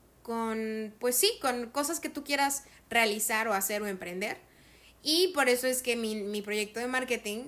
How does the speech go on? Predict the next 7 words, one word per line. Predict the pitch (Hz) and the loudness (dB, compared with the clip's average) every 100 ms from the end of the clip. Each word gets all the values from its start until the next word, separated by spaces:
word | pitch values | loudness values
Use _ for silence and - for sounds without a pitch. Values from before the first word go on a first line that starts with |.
| - - | -12 -8
eh, | 202 202 196 190 185 185 | -4 -2 -2 -4 -6 -4
ya | 220 220 | 0 2
inició | 220 220 - 214 208 | 2 0 0 0 0
y | 226 | -2
ya | 202 196 | -2 -2
lo | |
estoy | 202 - 202 202 | -4 -4 -4 -4